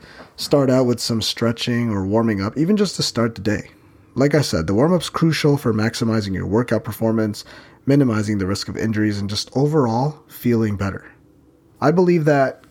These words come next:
consistently incorporating warm-up routines into your workouts can lead to long-term performance improvements. It only makes sense. And like I said, the warm-up's flexible. It could change over time. Your body adapts to the warm-up process also, so you have to remember to change it up every now and then,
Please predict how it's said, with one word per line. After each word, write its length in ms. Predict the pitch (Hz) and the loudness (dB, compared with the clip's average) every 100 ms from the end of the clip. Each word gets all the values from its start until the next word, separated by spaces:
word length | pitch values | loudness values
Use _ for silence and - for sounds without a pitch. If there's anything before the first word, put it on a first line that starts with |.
| - | -6
consistently 760 | 131 117 143 - 135 139 131 | -4 0 -2 0 2 4 4
incorporating 600 | 117 120 117 120 123 117 | 2 -2 -2 0 0 0
warm-up 320 | 107 110 110 | -2 0 0
routines 380 | 113 104 117 117 | -2 -2 -2 -2
into 260 | 151 165 190 | 0 0 2
your 100 | 160 | 2
workouts 460 | 131 135 131 127 | 2 2 0 -2
can 180 | - 117 | -2 -2
lead 220 | 110 120 | 0 0
to 280 | - 110 98 - - - - - | 0 0 0 -4 -14 -20 -10 0
long-term 800 | 110 120 147 147 107 78 98 - - | 2 4 2 2 0 0 -4 -10 -6
performance 500 | 113 - 104 101 107 | -4 0 0 0 -2
improvements. 580 | 104 113 101 107 104 | -2 0 2 2 0
It 100 | 101 | 0
only 180 | 98 98 | 0 2
makes 300 | 98 87 - | 2 0 -2
sense. 400 | - 50 - - - - - - | -4 -4 -6 -10 -12 -18 -20 -8
And 300 | 120 120 120 | -2 2 2
like 160 | 113 123 | 2 0
I 40 | |
said, 240 | 113 - 76 | 0 -2 -2
the 60 | |
warm-up's 420 | 107 160 185 175 - | 0 2 2 0 -2
flexible. 600 | 143 143 - 135 135 131 | 0 0 0 0 2 0
It 100 | 127 | 0
could 140 | 123 | -4
change 320 | 117 123 123 | 0 0 2
over 160 | 127 123 | 2 2
time. 500 | 120 117 113 113 110 - - - _ | 0 0 2 0 -2 -6 -20 -20 _
Your 120 | 117 | -4
body 320 | 107 104 101 | 0 0 0
adapts 340 | 92 95 123 - | 0 0 0 0
to 100 | 147 | 0
the 100 | 135 | 2
warm-up 400 | 127 127 131 127 | 4 2 2 0
process 420 | 135 123 127 113 | -2 -2 -2 -4
also, 480 | - 101 - 156 180 | -4 -4 -2 0 0
so 240 | 170 - | 0 0
you 160 | 120 110 | 2 2
have 160 | 107 - | 0 0
to 80 | |
remember 260 | 117 110 101 | 2 2 2
to 100 | 92 | -2
change 340 | - 117 120 | -2 0 2
it 80 | 110 | 2
up 140 | 107 110 | 2 0
every 180 | 104 | 2
now 180 | 104 107 | 2 2
and 120 | 104 | 2
then, 280 | 104 98 98 | 2 2 0